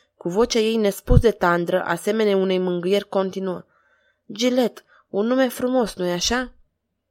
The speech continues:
De cât timp o caut? La Blois am pierdut-o. Cunoașteți Blois? Are șase ani, biata micuță. La Blois, spun, acolo am iubit. Oh, am iubit, am iubit.” Și deodată violentă, sălbatică.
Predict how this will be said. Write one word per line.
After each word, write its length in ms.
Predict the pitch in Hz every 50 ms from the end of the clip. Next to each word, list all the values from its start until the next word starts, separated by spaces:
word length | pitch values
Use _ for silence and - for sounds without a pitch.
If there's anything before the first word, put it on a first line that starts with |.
| _ _
De 160 | _ 208 220
cât 300 | 214 - - 285 277 285
timp 280 | _ 269 262 254 233 -
o 80 | 226 208
caut? 600 | - - 220 220 220 214 208 208 - - - _ _ _ _ _ _ _ _ _
La 240 | - 214 233 233
Blois 320 | 220 208 202 226 254 262 269
am 120 | 277 240
pierdut-o. 680 | - 202 180 165 175 170 170 165 160 - 160 156 156 - _ _ _ _
Cunoașteți 600 | _ - 214 226 247 285 285 - - 247 208 190 190
Blois? 360 | 185 202 220 240 254 247 247 _ _ _ _ _
Are 220 | _ - 220 226 233
șase 420 | 220 - 294 294 269 - - -
ani, 200 | 254 226 208 190
biata 280 | 180 185 175 180 - 180
micuță. 560 | 180 180 175 - - 185 175 180 - 170 170 - - - - _
La 180 | _ 240 262 285
Blois, 420 | 285 302 320 339 339 320 277 214
spun, 320 | - - - - 190 180 180
acolo 380 | 185 - - - 311 285 240
am 160 | 202 190 185
iubit. 400 | 185 175 170 170 170 165 160 - - - - - - _
Oh, 600 | - - 226 240 240 233 233 226 220 208 202 196 -
am 200 | - 196 202 208
iubit, 580 | 214 208 196 190 190 226 233 220 226 _ - - _ _ _ _ -
am 160 | - 175 165 165
iubit.” 520 | 165 160 165 180 214 220 208 - - _ _ _ _ _ _ _ _ _ _ _
Și 200 | - - - 220
deodată 460 | 202 226 214 208 220 247 269 - 254
violentă, 580 | 214 196 214 208 190 185 180 170 170 180 - 196
sălbatică. 720 | 190 - 190 175 175 180 185 175 170 170 156 - -